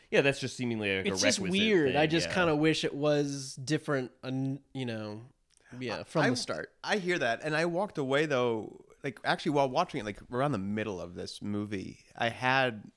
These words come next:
Speaker 3: the feeling that this is fucking rad, and I would gladly, if I, if I needed to watch the beginning of Evangelion again, in a way, like, up to the, you know, this a-,
Speaker 2: Mm-hmm.
Speaker 3: this angel that it ends with, essentially, I would just as soon watch this, because I
Speaker 2: Really?
Speaker 3: really lo-,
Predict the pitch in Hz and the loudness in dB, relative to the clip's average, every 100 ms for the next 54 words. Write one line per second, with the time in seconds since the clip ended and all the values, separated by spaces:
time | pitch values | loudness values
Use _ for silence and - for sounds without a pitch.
0 | - - 110 - 120 123 131 101 98 82 | -20 -16 -16 -8 -2 -2 0 -4 -6 -4
1 | 101 95 98 95 - _ _ _ _ 113 | -2 -2 -2 -6 -10 _ _ _ _ -6
2 | - 156 - 123 135 131 95 85 85 85 | -4 -4 -2 -2 -2 -4 -2 -4 -6 -8
3 | 107 _ _ _ - 117 104 110 98 104 | -12 _ _ _ -4 -2 -2 -4 -6 -4
4 | 113 120 127 110 110 123 127 101 113 120 | 0 2 0 -4 -6 -4 -4 -4 -4 -2
5 | 120 127 143 156 - 120 101 95 95 - | -2 -2 -2 -4 -6 -6 -4 -6 -8 -10
6 | 101 104 104 92 90 98 92 95 92 87 | -10 -8 -8 -8 -8 -8 -8 -8 -10 -12
7 | 87 92 90 107 117 127 127 120 127 107 | -12 -12 -10 -12 -12 -6 -2 0 0 -2
8 | - - - 92 - 120 87 87 113 - | -8 -10 -10 -10 -6 -8 -6 -6 -4 -2
9 | - - 123 120 95 101 95 92 - 92 | -2 -2 -2 -4 -4 -6 -6 -6 -8 -8
10 | 107 113 113 113 123 127 - 131 127 113 | -8 -6 -6 -6 -6 -6 -6 -4 0 2
11 | 120 127 165 160 117 - 113 110 95 90 | 2 0 -4 -6 -8 -8 -6 -6 -6 -8
12 | 87 - 95 92 - 113 104 110 135 131 | -10 -12 -12 -12 -12 -12 -6 -2 0 0
13 | 131 156 139 104 104 | 0 0 0 -2 -6